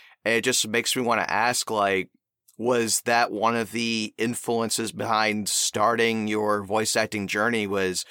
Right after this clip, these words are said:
you wanted to narrate interesting stories like this or classic narrations or anything like that? Like, what got you started in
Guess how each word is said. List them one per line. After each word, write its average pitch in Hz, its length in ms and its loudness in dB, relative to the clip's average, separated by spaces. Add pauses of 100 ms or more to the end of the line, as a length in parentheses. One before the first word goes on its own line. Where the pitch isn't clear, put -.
(300)
you 110 160 -4
wanted 117 260 0
to 101 80 -2
narrate 98 680 0 (420)
interesting 113 420 -2
stories 107 500 0
like 101 200 -2
this 104 340 0
or 85 60 -4
classic 104 480 0
narrations 107 840 -2
or 95 180 -2
anything 104 320 -4
like 95 180 -4
that? 95 180 0
Like, 87 120 -6
what 160 140 0
got 403 220 -4
you 277 40 -4
started 95 680 0
in 90 420 -4